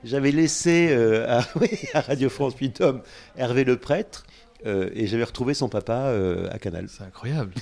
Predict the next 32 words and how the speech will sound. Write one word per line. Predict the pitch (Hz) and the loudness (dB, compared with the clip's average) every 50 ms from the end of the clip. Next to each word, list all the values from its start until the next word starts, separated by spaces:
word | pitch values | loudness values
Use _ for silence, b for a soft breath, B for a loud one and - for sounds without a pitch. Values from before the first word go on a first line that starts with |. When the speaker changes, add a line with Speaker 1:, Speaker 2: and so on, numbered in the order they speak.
| - - | -10 -4
Speaker 1:
<laughs> | - 190 - 135 | -4 -2 -2 -2
C'est | - - - - | -6 -6 -6 -6
rigolo. | - - 120 113 101 101 104 104 - B B B B B | -6 -4 -2 -2 -2 -2 -4 -6 -8 B B B B B
Speaker 2:
Mais | 135 110 | -10 -4
Speaker 1:
C'est | - 143 | -4 -4
Speaker 2:
et, | 101 | 0
Speaker 1:
rigolo. | 87 165 160 - 160 147 | 0 0 0 2 0 -2
Speaker 2:
et | 143 - | -2 -4
vous | 147 110 107 117 135 | -6 -6 -2 0 2
avez | 135 143 139 | 2 4 4
jamais | 143 165 190 214 | 4 4 4 4
fait | 208 - 196 | 4 2 2
de, | 160 160 156 143 135 | 4 4 4 4 4
de, | 120 131 127 127 123 123 | 4 4 4 4 4 4
de | 113 117 | 2 2
proposition | 110 - 120 123 - 127 123 117 107 - 123 | 0 0 -2 0 2 4 4 4 2 2 2
à | 113 110 | 2 2
Canal | - - 113 120 147 190 208 196 | 2 2 2 2 2 2 2 0
sur | - - 135 113 | -2 -2 0 2
les | 113 110 107 | 2 2 2
musiques, | 110 113 117 117 107 110 123 120 - - | 2 0 0 0 -2 -2 -4 -4 -2 -2
euh, | 113 104 98 95 95 | -2 0 0 0 0
trad, | 95 - - 190 269 233 190 170 131 - _ _ _ _ _ _ - | 0 -2 -2 -2 -2 -4 -4 -6 -8 -10 _ _ _ _ _ _ -10
justement ? | 120 113 - - 117 127 151 - - _ _ B B B B B B | -8 -8 -4 -2 -2 -2 -2 -4 -8 _ _ B B B B B B
Parce | - 123 | -4 -2
que | - 143 | -2 0
finalement, | - 139 139 139 139 139 | 0 2 2 2 4 2
là, | 131 120 120 | 2 2 2
là, | 117 117 127 135 | 2 2 2 4
la | 139 139 127 | 4 4 2
musique, | 123 123 113 107 127 151 147 - | 2 0 0 2 2 0 2 2
euh, | 120 110 104 101 92 | 0 0 0 -2 -4